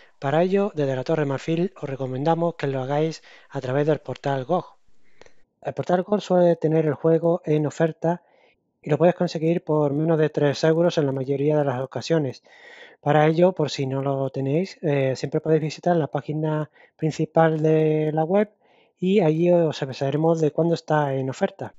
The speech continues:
Una vez que lo tengáis en gog, eh, podéis descargaros el instalador, lo tendréis aquí, en la se-, os vais al juego, en la parte de artículos,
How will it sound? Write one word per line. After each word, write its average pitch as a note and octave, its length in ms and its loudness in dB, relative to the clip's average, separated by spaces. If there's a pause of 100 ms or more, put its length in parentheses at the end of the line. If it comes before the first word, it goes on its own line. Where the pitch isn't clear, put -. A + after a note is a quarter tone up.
(260)
Una D3 180 -2
vez D#3 160 2
que D3 120 -4
lo D3+ 340 0
tengáis F3+ 520 0
en C#3+ 340 -2
gog, F#3 260 -2 (180)
eh, C#3 220 -2
podéis C#3+ 420 -4
descargaros C#3+ 720 -4
el C3+ 60 -8
instalador, C#3 520 -4 (100)
lo C#3 100 -6
tendréis C3 380 -6
aquí, F3+ 420 -2
en C#3+ 80 -2
la C3 80 -8
se-, C3+ 400 -10
os B2+ 240 -14
vais B2+ 220 -8
al B2+ 100 -8
juego, G#3 340 -4 (380)
en B2+ 80 -10
la C3 60 -10
parte C3+ 240 -10
de B2+ 180 -6
artículos, G3 600 -6